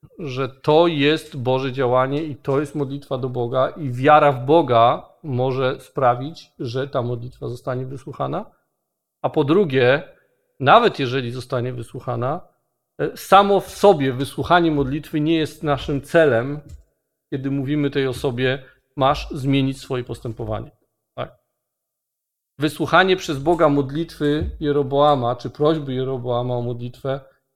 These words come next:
e, nic nie zmieniało. Oczywiście Bóg miał w tym swój cel, tak? Po raz kolejny potwierdził Jeroboamowi, że on jest Bogiem, że on kontroluje. E, Jeroboam przez całe swoje życie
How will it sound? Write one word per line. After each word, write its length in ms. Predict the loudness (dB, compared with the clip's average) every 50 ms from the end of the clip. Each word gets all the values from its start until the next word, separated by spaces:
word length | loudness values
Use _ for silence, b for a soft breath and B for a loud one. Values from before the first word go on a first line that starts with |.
| _ _ -4
e, 260 | -2 -2 -2 -2 -4 -6 -8 -8 -8 -8 -8 -12 -14 -12 _ -2
nic 300 | 0 2 2 0 0 -4
nie 120 | -4 -2
zmieniało. 500 | -2 -2 -2 0 0 -2 -2 -4 -10 _ _ _ _ _ _ _ _ _ _ _ _ _ _ _ _ _ -6
Oczywiście 460 | -4 -2 0 -2 -2 -2 2 0 2
Bóg 220 | 2 2 0 0
miał 160 | 2 2 2 2
w 60 | 2
tym 160 | -2 -6 -6
swój 200 | -4 -6 -10 -8
cel, 320 | 0 4 6 6 6 4 2 -6 -16 -20 _ _ -2
tak? 320 | 4 4 4 4 2 0
Po 100 | 0 2
raz 200 | 4 4 2 2
kolejny 420 | 0 0 2 2 2 2 0 -2 -4
potwierdził 600 | -6 -8 -8 0 2 4 4 4 2 -4 -4 0
Jeroboamowi, 760 | 0 0 0 2 4 6 6 6 6 4 2 0 0 -2 -4
że 180 | -2 -2 -2
on 180 | 2 2 4 4
jest 200 | 4 4 2 4
Bogiem, 500 | 4 4 4 6 4 0 0 0 -2 -4 -10 b b b b _ _ -8
że 240 | -2 0 0 0 4
on 200 | 4 4 4 4
kontroluje. 880 | 2 2 2 2 0 0 0 0 2 2 2 2 2 2 2 0 0 -4 b b b b b b b _ -4
E, 220 | -2 0 0 0 -2 -6 -12 -20 -20 -16 -10
Jeroboam 560 | -6 0 2 4 6 6 6 8 8 6 6
przez 220 | 6 0 -8 -4
całe 260 | 4 6 8 8 8 6
swoje 340 | 4 2 4 6 6 6
życie 420 | 4 2 0 -2 -2 -2 -8 -8